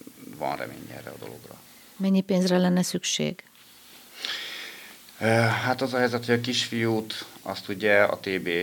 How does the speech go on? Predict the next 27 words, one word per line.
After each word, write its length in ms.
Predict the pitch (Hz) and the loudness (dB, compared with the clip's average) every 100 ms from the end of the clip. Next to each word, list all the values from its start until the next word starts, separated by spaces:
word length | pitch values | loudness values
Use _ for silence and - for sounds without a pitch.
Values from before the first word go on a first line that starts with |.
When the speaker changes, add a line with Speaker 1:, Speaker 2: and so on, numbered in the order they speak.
| 92 - - - - - - - - | -2 -10 -16 -12 -12 -12 -20 -16 0
Speaker 1:
támogatás 600 | 80 - 87 87 85 82 | 0 2 0 0 0 2
Speaker 2:
Mhm. 100 | 104 | 2
Speaker 1:
alapján 360 | - 95 87 | 2 2 2
műtik 520 | 87 76 85 85 80 | 2 -2 -4 -4 -8
meg, 520 | 78 80 90 123 120 - - | -2 2 4 2 -2 -14 -12
illetve 400 | - 82 82 80 | -6 0 2 2
az 100 | 85 | 6
ellátását 760 | 90 87 85 82 80 - 82 80 | 8 10 10 8 2 0 -4 -4
is 140 | 80 | -8
finanszírozza 840 | - 85 80 80 - 80 78 80 80 | -6 -2 -2 -2 -4 -4 -2 -2 -2
a 100 | 78 | -2
kórház. 500 | 82 76 85 87 90 - - - - | -4 -6 -2 -2 -4 -12 -16 -20 -20
Az 160 | - | -6
én 200 | 80 92 | -2 0
páromét 540 | 92 82 82 82 85 87 | 2 2 2 -2 -6 -4
meg 380 | 85 82 82 80 | 0 0 -2 -8
nem, 640 | 80 95 98 73 98 120 - - | -4 0 4 2 0 -6 -10 -12
tehát 260 | 78 80 | -10 -6
ezt 220 | 87 - - | -6 -6 -6
nekünk 360 | 92 87 82 | -6 -6 -6
kell 280 | 85 87 87 | 0 2 2
állni. 460 | - 82 80 87 92 - - - - - - | 2 2 2 0 -4 -8 -16 -18 -20 -20 -16
Hát 140 | - | -4
igazából 800 | 107 110 104 98 98 92 90 - - | 4 6 8 6 6 6 6 4 -4
az 180 | - 87 | -6 0
ő 260 | 107 107 95 | 2 4 6
bent 580 | 98 92 90 87 - | 10 10 10 2 -6